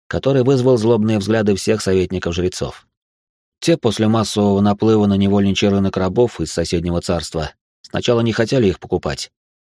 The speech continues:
но когда цены поползли вниз и стали доступны для бюджетов даже семей со средним достатком, начался ажиотаж.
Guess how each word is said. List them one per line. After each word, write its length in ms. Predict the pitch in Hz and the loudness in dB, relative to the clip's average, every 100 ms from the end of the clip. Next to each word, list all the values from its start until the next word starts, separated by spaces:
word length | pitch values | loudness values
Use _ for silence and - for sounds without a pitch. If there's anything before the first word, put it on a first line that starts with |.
| - | -10
но 160 | 76 80 | -6 -2
когда 280 | 123 135 | 0 0
цены 240 | 127 139 127 | 0 0 0
поползли 440 | 110 110 104 107 | 0 0 0 0
вниз 320 | 110 135 - | 0 -2 -2
и 80 | 76 | -6
стали 340 | 71 90 92 92 | -6 -2 0 0
доступны 500 | 87 - 107 98 87 | -2 -2 -2 -2 -2
для 160 | 87 | -2
бюджетов 480 | 87 90 98 90 87 | 0 0 0 -2 -4
даже 220 | 90 87 | -2 -4
семей 320 | 87 95 95 92 | -2 -2 -2 -2
со 140 | 90 | -4
средним 320 | 95 90 90 | -2 -2 -2
достатком, 560 | 90 87 - - 80 76 _ _ _ | -4 -2 -2 -2 -6 -8 _ _ _
начался 440 | 95 110 104 113 - | -4 -2 0 -2 -2
ажиотаж. 640 | 104 101 117 - 67 - | -2 -2 -2 -4 -6 -8